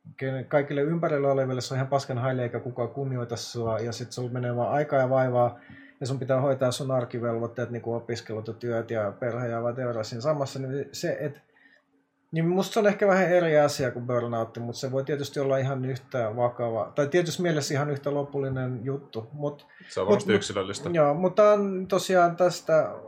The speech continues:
Speaker 1: on, mä oon tekemässä, ehkä mulla on siis tosiaan tänä vuonna tuli mulla kaksikymmentäviisi vuotta anarkistiaktivistina täyteen.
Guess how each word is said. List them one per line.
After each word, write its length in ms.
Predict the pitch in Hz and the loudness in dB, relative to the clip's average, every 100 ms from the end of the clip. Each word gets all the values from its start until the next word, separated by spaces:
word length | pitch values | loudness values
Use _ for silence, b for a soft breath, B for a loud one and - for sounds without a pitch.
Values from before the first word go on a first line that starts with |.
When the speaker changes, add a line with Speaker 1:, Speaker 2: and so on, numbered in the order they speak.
| 113 | -4
Speaker 1:
on, 220 | 151 156 147 143 151 143 143 | -2 -2 -2 -6 -6 -8 -2
mä 60 | |
oon 340 | 139 143 147 - | -2 -2 -4 -4
tekemässä, 720 | 151 147 143 139 139 - 135 - _ _ _ _ | -6 -2 -2 0 -2 -2 -2 -4 _ _ _ _
ehkä 220 | 135 - 170 | -8 -4 2
mulla 160 | 196 | 4
on 60 | 202 | 6
siis 260 | 208 202 | 4 0
tosiaan 280 | - 185 196 | 0 2 4
tänä 180 | 196 190 | 4 4
vuonna 180 | 180 170 | 2 2
tuli 180 | 170 165 | 0 -2
mulla 160 | 156 | 0
kaksikymmentäviisi 640 | 151 151 - 151 147 135 139 | 0 0 -2 -6 -4 -4 0
vuotta 600 | 131 135 - 131 90 - | 0 0 -2 -4 -4 -6
anarkistiaktivistina 1600 | 131 143 135 - 135 - 151 131 131 139 135 135 - - 135 131 95 | -6 -4 -4 -6 -12 -8 -6 -6 -6 -8 -4 -4 -6 -8 -4 -4 -4
täyteen. 720 | - 170 175 170 147 135 135 | 0 2 0 0 2 2 0